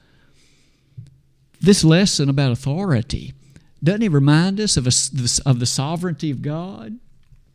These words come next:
I've asked you to appreciate a few more verses, or at least a few other ideas, upon which we can build even further. In Colossians three, verse seventeen,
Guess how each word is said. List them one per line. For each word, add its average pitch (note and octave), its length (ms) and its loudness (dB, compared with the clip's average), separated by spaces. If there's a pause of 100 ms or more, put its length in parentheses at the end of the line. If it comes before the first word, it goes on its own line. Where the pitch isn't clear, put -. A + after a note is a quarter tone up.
(1300)
I've F#3 180 0
asked E3+ 280 2
you D#3 60 2
to D#3+ 140 0
appreciate E3+ 600 -2
a C#3+ 60 0
few E3 220 -4
more D#3+ 260 -4
verses, C#3 720 -2
or C3 60 0
at B2+ 80 -6
least D3+ 260 0
a C3 60 0
few D#3 240 0
other D3 200 0
ideas, D#3 580 -2 (120)
upon A3+ 400 0
which G3 560 2
we E3+ 300 -2
can D#3+ 220 -2
build D3+ 260 0
even C3 220 -4
further. A#2+ 640 -8 (1000)
In F3 100 4
Colossians F#3+ 500 2
three, G3 220 -2
verse E3+ 220 -2
seventeen, F3+ 800 0